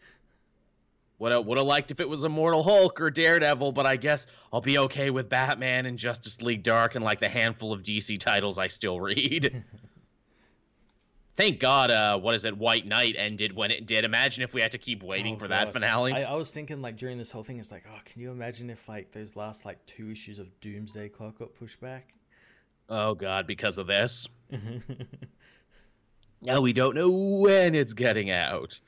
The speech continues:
Speaker 1: Could be whenever.
Speaker 2: <laughs>
Speaker 1: Could be never. Who knows? But, uh, yeah, there's, there's your D C news, everyone. There's your new comic book update news, and hopefully this means that, uh,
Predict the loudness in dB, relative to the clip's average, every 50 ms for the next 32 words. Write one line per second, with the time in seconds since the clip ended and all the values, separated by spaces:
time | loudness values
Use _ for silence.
0 | _ _ _ _ _ _ -18 -4 0 0 2 2 2 0 2 2 2 2 4 4
1 | 4 4 4 2 0 -2 -2 -4 -6 -6 -8 -12 -14 _ -16 -14 -14 -14 -16 -20
2 | _ _ _ _ _ _ _ _ _ _ _ _ _ _ _ _ _ _ _ _
3 | -8 -2 0 0 0 0 -2 -4 0 2 4 4 2 2 0 -4 -8 -8 -8 -8
4 | -6 -4 -2 -2 0 0 -2 -2 -4 -6 -4 0 2 2 2 2 4 4 4 6
5 | 4 2 0 -4 -16 -20 -20 _ -2 2 2 2 4 4 2 2 2 0 0 -2
6 | -2 -2 -2 -4 -6 -6 -6 -4 -6 -4 -4 -4 -4 -2 -2 -2 -2 0 2 0
7 | 0 0 0 -2 0 0 2 2 2 2 2 -2 -2 -2 0 0 0 0 -2 -2
8 | 0 2 2 4 2 2 2 2 2 2 2 0 -2 -2 -2 0 2 2 2 2
9 | 0 0 0 0 0 0 0 0 2 4 2 2 2 0 -2 0 2 2 2 2
10 | 2 0 -2 0 0 0 -2 -2 0 2 2 2 2 0 0 2 4 4 4 4